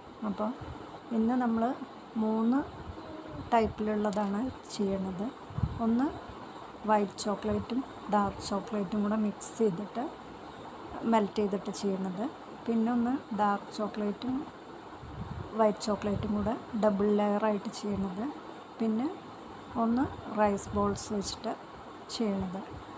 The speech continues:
അപ്പോൾ നമുക്ക് അതിന് വേണ്ടിയിട്ട് ആദ്യം ചോക്ലേറ്റ് ബാർ, കുക്കിംഗ് ചോക്ലേറ്റ് നമുക്ക് വാങ്ങിക്കാൻ കിട്ടും. ആ ചോക്ലേറ്റ് ബാർ ഇതുപോലെ ചെറുതായി കട്ട് ചെയ്ത്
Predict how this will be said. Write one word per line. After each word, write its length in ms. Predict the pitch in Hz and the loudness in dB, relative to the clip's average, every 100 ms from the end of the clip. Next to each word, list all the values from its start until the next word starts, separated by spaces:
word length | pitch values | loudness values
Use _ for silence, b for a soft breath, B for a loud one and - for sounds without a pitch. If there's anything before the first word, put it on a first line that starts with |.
| - - - - - - 214 | -12 -14 -12 -12 -12 -8 -4
അപ്പോൾ 160 | 220 233 | 2 4
നമുക്ക് 280 | 220 262 262 - - - - - - - - - - - - - 226 | 4 2 0 0 -10 -14 -14 -14 -14 -14 -14 -14 -14 -14 -12 0 4
അതിന് 200 | 226 247 | 4 4
വേണ്ടിയിട്ട് 320 | 240 233 254 233 | 4 2 2 2
ആദ്യം 320 | 214 208 240 370 - - - - 214 220 | 2 2 0 -2 -6 -10 -8 -6 -2 2
ചോക്ലേറ്റ് 580 | 202 - 208 208 - 202 | 2 2 -6 -4 -2 2
ബാർ, 300 | 202 202 208 247 - - - - - | 4 4 4 0 -4 -12 -14 -14 -8
കുക്കിംഗ് 340 | 208 220 208 - | -4 0 0 2
ചോക്ലേറ്റ് 440 | 220 214 214 214 240 | 2 2 0 2 2
നമുക്ക് 240 | 220 214 226 214 | 2 2 2 2
വാങ്ങിക്കാൻ 400 | 202 196 208 202 185 | 2 2 2 2 0
കിട്ടും. 240 | - 233 - - - 226 | -2 -4 -6 -12 -2 2
ആ 80 | 240 - - - - - - | 2 0 -10 -14 -14 -10 2
ചോക്ലേറ്റ് 480 | 220 208 214 202 202 | 4 4 0 2 2
ബാർ 260 | 202 202 214 294 - - - - - - - - - 240 | 2 4 2 -4 -8 -12 -12 -6 -6 -4 -8 -10 -2 2
ഇതുപോലെ 360 | 214 214 214 226 - | 4 4 4 4 2
ചെറുതായി 440 | 202 185 202 214 214 | 0 2 2 2 0
കട്ട് 300 | 202 - - | -2 -2 2
ചെയ്ത് 240 | 202 185 | 2 4